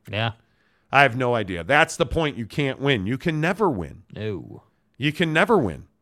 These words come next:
Speaker 1: But
Speaker 2: Ever.
Speaker 1: that's the sickness. Everyone thinks they can.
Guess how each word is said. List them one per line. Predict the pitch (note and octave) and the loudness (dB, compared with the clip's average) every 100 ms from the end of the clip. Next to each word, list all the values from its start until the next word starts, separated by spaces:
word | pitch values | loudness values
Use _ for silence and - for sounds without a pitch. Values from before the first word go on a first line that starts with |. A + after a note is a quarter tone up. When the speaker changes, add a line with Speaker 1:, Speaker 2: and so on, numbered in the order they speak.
| _ _ _ | _ _ _
Speaker 1:
But | E3 | 2
Speaker 2:
Ever. | F3 | 4
Speaker 1:
that's | D#3+ D3 - | 2 -2 -4
the | C3+ | -2
sickness. | E3 - A#2+ G#2 B2+ | -2 -2 -2 0 0
Everyone | B2+ B2 | 2 0
thinks | A#2 B2 - | 0 -2 -2
they | A2 | -4
can. | B2+ A#2 | -2 -2